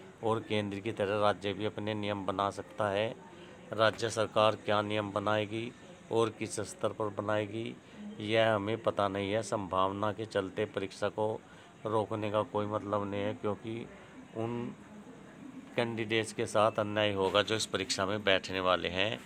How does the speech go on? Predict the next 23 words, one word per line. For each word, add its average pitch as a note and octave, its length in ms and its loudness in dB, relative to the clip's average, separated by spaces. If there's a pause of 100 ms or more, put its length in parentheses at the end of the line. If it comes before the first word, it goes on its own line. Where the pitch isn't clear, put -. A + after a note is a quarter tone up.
(320)
ये G#2+ 140 4
बात G#2 360 4
हो G2 140 0
रही F#2 180 0
है G#2 120 4
बीपीएस G#2 540 -4
परीक्षा G2 500 2
की, G#2 160 -2
अर्थात G2+ 440 2
बिहार G2+ 400 2 (420)
शिक्षक A2 420 -4 (100)
भर्ती G2 320 -2
की। A#2 320 -6 (440)
अब G#2+ 160 4
इस G#2+ 120 -6
पर A2+ 180 0
कोई A2 200 0
संकट G#2 500 -2
के A2+ 140 -2
बादल G2+ 320 2
नहीं F#2+ 280 -4
है G2 180 2
यह G#2+ 160 2